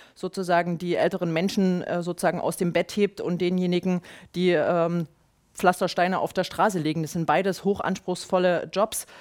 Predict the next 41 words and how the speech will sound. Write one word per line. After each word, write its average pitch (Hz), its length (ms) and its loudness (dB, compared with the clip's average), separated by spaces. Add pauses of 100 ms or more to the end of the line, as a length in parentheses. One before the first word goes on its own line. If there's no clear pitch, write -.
(120)
äh, 180 340 0
das 170 220 -4
mit 185 140 0
dem 180 100 0
anderen 185 260 0
auch 156 140 -2
noch 170 160 -2
mit 165 180 -2
Menschen 202 420 2
zu - 120 -8
tun 208 340 0
haben, 196 220 0
was 175 140 -2
auch - 100 -2
noch 185 120 0
mal 180 100 0
eine 170 120 0
große 185 280 -2
Herausforderung 180 520 0
ist. 180 120 -6
Und 175 80 -4
ich 160 100 -6
glaube, 170 220 -2
das - 260 0 (300)
ist 165 160 -8
wichtig, 190 280 -4
dass 175 200 -2
man 170 100 -2
hier 175 180 2
wirklich 165 220 -6
ein 190 80 -2
Augenmerk 180 360 0
drauf 175 200 -4
hat - 160 -6
und 160 140 -4
dass 170 160 -6
es - 100 -12
hier - 160 2
auch - 160 -4
eine 170 100 0
bessere 156 520 -2